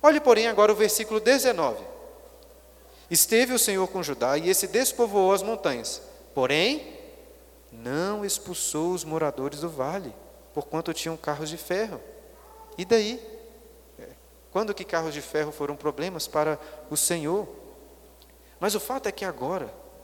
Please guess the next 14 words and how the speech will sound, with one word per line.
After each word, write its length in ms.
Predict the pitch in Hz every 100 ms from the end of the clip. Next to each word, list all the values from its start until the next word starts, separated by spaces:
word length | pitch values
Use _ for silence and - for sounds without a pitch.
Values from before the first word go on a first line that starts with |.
| - - - -
ao 140 | 202
invés 280 | 202 214 247
de 80 | 226
destruir 500 | 226 214 214 254 247
completamente, 800 | 254 220 220 214 139 113 - - - - - - - - - - -
percebemos 500 | 185 190 185 196 -
que 80 |
os 100 | 196
israelitas 560 | 170 165 165 165 208 190
perce-, 340 | - 196 196
permitiram 680 | - - 190 190 190 196 208
que 100 | -
os 120 | 202
cananeus 800 | - 202 185 156 190 285 285 -